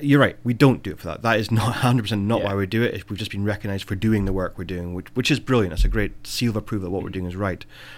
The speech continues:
Speaker 1: As for choosing one, that, that's quite hard 'cause s-, they're quite distinct awards. I mean, if you look at the Police for Excellent one, uh,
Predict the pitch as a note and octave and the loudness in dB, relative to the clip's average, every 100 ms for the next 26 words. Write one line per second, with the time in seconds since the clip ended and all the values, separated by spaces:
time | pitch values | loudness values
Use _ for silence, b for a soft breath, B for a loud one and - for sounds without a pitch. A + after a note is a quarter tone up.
0 | B B2 B2+ A2+ G#2 F#2+ - - G2+ G2 | B -4 -2 0 0 0 -4 -4 -2 -2
1 | G2 F#2 F2+ C#3 C#3+ D#3+ F#3+ D3+ B2+ G2 | -2 -2 -2 -2 -2 0 2 4 4 2
2 | G2+ - B B B B B - - - | -4 -6 B B B B B -14 -6 -6
3 | A2+ C3+ C3+ D#3+ D#3+ - C3 - C3+ A2 | -2 2 4 6 4 2 -2 2 2 2
4 | A2 G2+ F2+ - G2+ G#2 B2 C3 - - | 0 0 0 -6 -6 -2 0 0 -4 -4
5 | A#2+ G#2+ - G2+ F#2 - E2+ E2+ F2 - | -4 -4 -4 -4 -4 -6 -8 -8 -10 -16
6 | - - G2+ F#2+ F#2 | -14 -6 -2 -2 -4